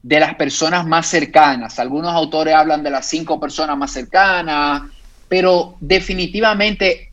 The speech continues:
vamos a reflejar esas conductas, esa forma de esas personas con las que más nos juntamos. Entonces,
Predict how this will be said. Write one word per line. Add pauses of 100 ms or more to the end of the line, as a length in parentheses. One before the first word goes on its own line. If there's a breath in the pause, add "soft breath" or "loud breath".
vamos
a
reflejar
esas
conductas,
esa
forma (520 soft breath)
de
esas
personas
con
las
que
más
nos
juntamos.
Entonces,